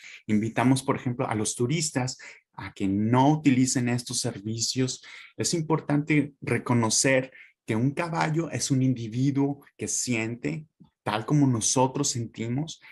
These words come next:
que tiene necesidades como las que nosotros tenemos, no podemos explotarlos de esa forma. No es, no es natural, no es ético, y muchas personas ya se están dando cuenta de eso.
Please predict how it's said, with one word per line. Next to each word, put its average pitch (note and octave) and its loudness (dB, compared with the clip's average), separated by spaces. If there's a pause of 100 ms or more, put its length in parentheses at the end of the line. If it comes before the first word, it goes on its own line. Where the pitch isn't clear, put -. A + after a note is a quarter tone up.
(160)
que A#2 -4
tiene A#2+ 0
necesidades B2 0
como C3+ 0
las A#2 -2
que B2 -2
nosotros A#2 -4
tenemos, B2+ 0 (400)
no A#2+ -4
podemos D#3 2 (140)
explotarlos B2 -4
de A#2+ 0
esa A2+ -4
forma. G#2+ -8
No A2 0
es, - -2 (340)
no A2 -2
es A2 0
natural, B2 0 (260)
no A2+ -2
es - -6
ético, B2 0 (260)
y G#2+ -2
muchas D3+ 2
personas E3 -2
ya D3 4
se D3+ -2
están C#3+ 2
dando C#3 0
cuenta D3 0
de C#3+ 0
eso. - -8